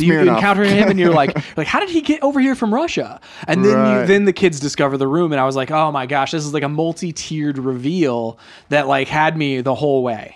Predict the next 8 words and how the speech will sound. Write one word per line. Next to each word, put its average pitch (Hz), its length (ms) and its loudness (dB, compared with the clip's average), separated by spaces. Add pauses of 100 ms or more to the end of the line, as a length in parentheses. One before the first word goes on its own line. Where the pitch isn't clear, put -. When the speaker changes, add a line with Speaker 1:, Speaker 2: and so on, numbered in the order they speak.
Speaker 2:
um, 127 320 -2
which 131 140 -2
I 143 40 0
Speaker 1:
Mm-hmm. 123 60 -4
Speaker 2:
thought 131 140 -2
was 123 100 -8
fascinating. 117 720 -10 (380)
Um, 131 440 0